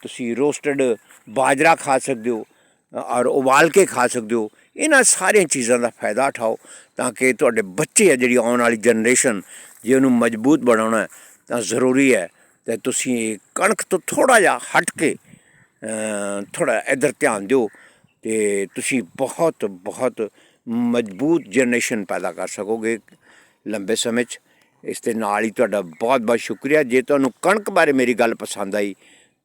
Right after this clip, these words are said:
ਤਾਂ, ਅਹ, ਮੇਰਾ ਚੈਨਲ ਸਬਸਕ੍ਰਾਈਬ ਕਰੋ। ਜੇ ਕੋਈ ਕਮੀ ਰਹਿ ਗਈ ਤਾਂ ਜ਼ਰੂਰ ਕੁਮੈਂਟ ਕਰਕੇ ਦੱਸੋ। ਬਹੁਤ, ਬਹੁਤ ਸ਼ੁਕਰੀਆ।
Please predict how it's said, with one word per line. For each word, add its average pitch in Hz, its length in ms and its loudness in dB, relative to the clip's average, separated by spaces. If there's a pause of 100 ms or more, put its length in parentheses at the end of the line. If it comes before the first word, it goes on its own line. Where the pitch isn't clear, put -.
ਤਾਂ, 123 400 2 (540)
ਅਹ, 95 720 -10
ਮੇਰਾ 101 300 -4
ਚੈਨਲ 113 360 -2
ਸਬਸਕ੍ਰਾਈਬ 139 600 -2
ਕਰੋ। 175 300 2 (300)
ਜੇ 147 180 0
ਕੋਈ 226 220 4 (100)
ਕਮੀ 247 280 4
ਰਹਿ 139 140 4
ਗਈ 131 180 2
ਤਾਂ 117 280 -2
ਜ਼ਰੂਰ 175 440 4
ਕੁਮੈਂਟ 135 320 2
ਕਰਕੇ 113 280 -2
ਦੱਸੋ। 107 400 -4 (360)
ਬਹੁਤ, 175 380 4
ਬਹੁਤ 117 180 0
ਸ਼ੁਕਰੀਆ। 98 420 -8